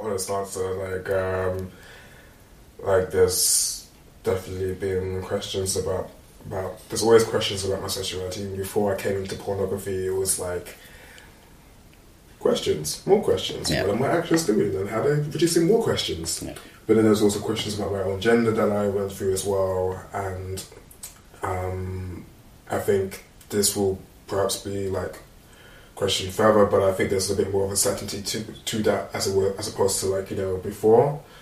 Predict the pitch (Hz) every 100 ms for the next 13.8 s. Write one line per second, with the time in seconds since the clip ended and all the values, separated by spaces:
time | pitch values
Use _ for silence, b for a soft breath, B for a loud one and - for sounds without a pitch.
0 | B B B - 101 98 101 101 101 98
1 | 98 98 - - - - - B B B
2 | - - - - - - - - - 117
3 | 113 104 90 92 92 - - - - -
4 | - B B B - 147 135 131 - 117
5 | 107 107 101 98 98 98 98 95 98 101
6 | - 101 - 92 98 98 95 92 92 92
7 | - - 95 95 95 - - 113 107 107
8 | 107 98 98 95 - - - 95 95 92
9 | - - 98 95 92 90 101 95 101 -
10 | 92 95 92 92 95 - - - - -
11 | - - - - - - - - - -
12 | - - - - - 123 - - 104 98
13 | 101 113 98 104 101 98 98 98